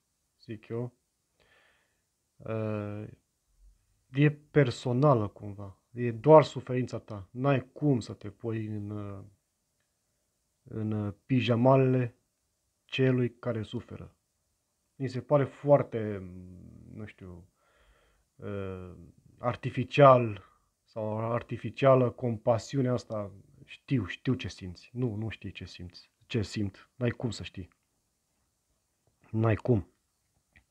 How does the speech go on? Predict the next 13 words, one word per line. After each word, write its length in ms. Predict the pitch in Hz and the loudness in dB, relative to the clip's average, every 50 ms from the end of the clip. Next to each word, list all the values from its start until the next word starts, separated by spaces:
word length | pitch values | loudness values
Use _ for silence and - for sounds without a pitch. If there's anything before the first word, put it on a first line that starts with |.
| _ _ - _ _ - - - - - - - - - - - - _ _ - | _ _ -20 _ _ -20 -20 -20 -20 -20 -20 -20 -20 -20 -20 -20 -20 _ _ 4
Unii 260 | 160 214 233 220 208 | 8 10 12 12 12
au 200 | 202 185 170 175 | 12 12 10 10
parte 760 | - 175 180 185 180 - - 175 175 170 165 165 160 147 - - | 10 8 8 8 8 4 2 4 4 6 6 4 4 0 -2 -8
de 360 | 135 131 127 123 139 139 143 | -8 -8 0 4 6 6 8
nenorociri, 1080 | 139 143 143 143 139 139 135 139 139 135 - - - 127 113 95 - - - - - - - | 8 8 8 8 6 6 6 4 4 2 0 -2 0 0 0 0 -2 -10 -16 -20 -20 -16 -4
alții 800 | 120 117 127 143 156 156 151 - - 151 156 160 160 156 - _ _ _ | 2 6 6 8 6 6 4 -2 -6 -4 -2 -2 -2 -4 -6 _ _ _
de 160 | - 123 127 | -4 0 2
obsesii. 720 | 127 127 127 - - 143 131 110 - - - 101 92 - _ _ _ _ _ _ _ _ _ _ _ _ _ _ _ _ _ _ _ _ _ _ _ _ | 2 2 0 -2 0 0 0 0 0 -6 -12 -12 -14 -14 _ _ _ _ _ _ _ _ _ _ _ _ _ _ _ _ _ _ _ _ _ _ _ _
Care 300 | - - - 190 180 170 | -6 2 4 6 8 6
sunt 340 | 151 - - 147 139 127 123 | 6 4 4 4 4 6 6
mai 280 | 123 123 123 120 117 110 | 6 6 6 6 4 4
de 160 | 104 113 107 | 2 -2 -4
plâns? 760 | - - 113 104 101 92 87 85 - - - - - - | -4 -4 -4 -2 -2 -2 -2 -4 -8 -12 -16 -18 -20 -20